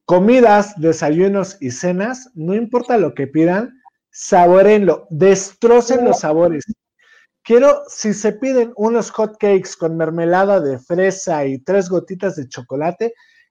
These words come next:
quiero que puedan identificar cuál es la masa, si la masa tenía azúcar, mantequilla o no, la fresa estaba ácida, no estaba ácida. O sea, que se den el tiempo y pongan sus sentidos en el acto de desayunar.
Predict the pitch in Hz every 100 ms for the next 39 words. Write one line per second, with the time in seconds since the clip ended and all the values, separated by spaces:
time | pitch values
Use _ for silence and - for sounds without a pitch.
0 | _ - 240 262 262 226 202 202 196 175
1 | 156 143 143 143 131 156 139 139 _ 120
2 | 175 175 165 131 120 131 185 233 220 -
3 | 247 247 - _ - 151 151 170 175 180
4 | 147 160 165 - 170 165 147 127 131 123
5 | 160 151 127 135 156 185 208 220 - 143
6 | 139 135 - 180 208 202 156 - 175 170
7 | 175 190 185 180 165 160 165 160 175 160
8 | 170 202 190 - - - 214 202 202 196
9 | 202 214 285 320 311 190 175 208 208 _
10 | - 160 - 214 285 320 311 - 185 -
11 | 165 156 160 147 214 254 240 214 247 -
12 | _ _ _ _ 151 151 160 160 156 170
13 | 180 - 214 180 147 127 123 123 113 120
14 | 135